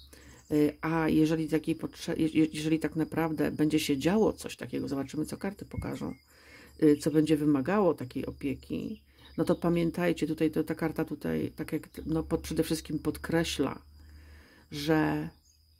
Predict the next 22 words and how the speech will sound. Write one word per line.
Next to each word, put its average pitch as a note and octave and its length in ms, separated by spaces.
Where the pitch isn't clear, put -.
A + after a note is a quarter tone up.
y, C#3 460
o-, - 280
że D3+ 100
po D#3 100
prostu D3+ 240
otrzymacie D3 640
opiekę, C3 500
że B2+ 80
do-, C3+ 120
otrzymacie D3+ 560
feedback - 520
od - 180
świata, - 480
czy D#3+ 120
to D#3 120
w - 80
postaci D3+ 540
właśnie - 320
energii D3 480
anielskich, D#3 800
czy, E3+ 280
y, D#3 280